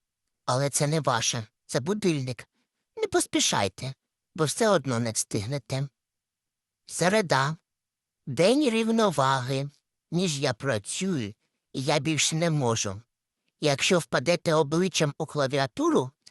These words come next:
це не поразка, це медитація. Четвер. У четвер Всесвіт відкриє вам двері. Ви подумаєте,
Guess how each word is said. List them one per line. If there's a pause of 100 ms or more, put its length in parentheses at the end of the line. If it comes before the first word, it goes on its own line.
(340)
це
не
поразка, (400)
це
медитація. (960)
Четвер. (760)
У
четвер
Всесвіт (100)
відкриє
вам
двері. (580)
Ви
подумаєте,